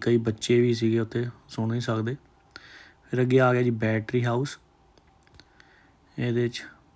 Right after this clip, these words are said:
ਪੂਰਾ ਉਹ ਵਿਖਾ ਰਹੇ ਸੀਗੇ ਕਿ ਕਿੱਦਾਂ ਪੱਥਰ ਲਿਆ ਕੇ ਉਹਨੂੰ ਮਸ਼ੀਨ ਨਾਲ ਪੀਸਦੇ ਸੀਗੇ।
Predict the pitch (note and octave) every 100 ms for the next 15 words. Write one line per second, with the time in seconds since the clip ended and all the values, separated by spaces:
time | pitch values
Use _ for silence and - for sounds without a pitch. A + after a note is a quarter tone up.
0 | - B2 A#2+ A#2 A#2 A2 A2 G#2+ A2 A2+
1 | A2+ A2+ A2 A2+ A2 G#2+ A2 A#2 A#2 A2+
2 | A2+ - _ - - A2+ - - A#2+ -
3 | _ - A#2+ A#2+ A2 G#2 G#2 A#2+ - _
4 | _ - - - - - _ _ B2 A#2+
5 | A#2+ A#2 A#2 A#2 A#2 A2+ A2 A2+ A#2 -
6 | B2+ A#2+ A#2 A#2